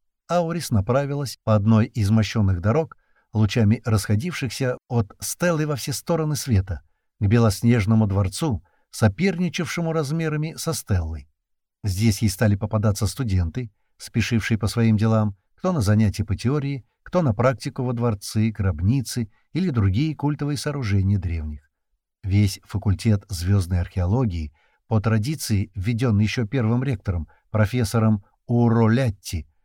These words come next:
был застроен копиями древних святилищ, исчезнувших во мраке веков. И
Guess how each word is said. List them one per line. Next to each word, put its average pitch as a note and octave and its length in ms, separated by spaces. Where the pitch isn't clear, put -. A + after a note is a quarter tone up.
был G#3 340
застроен D#3 720
копиями D#3 600
древних A#2+ 480
святилищ, F#2+ 640
исчезнувших G#2+ 920
во E3+ 100
мраке F#2+ 380
веков. F2 380
И G2+ 240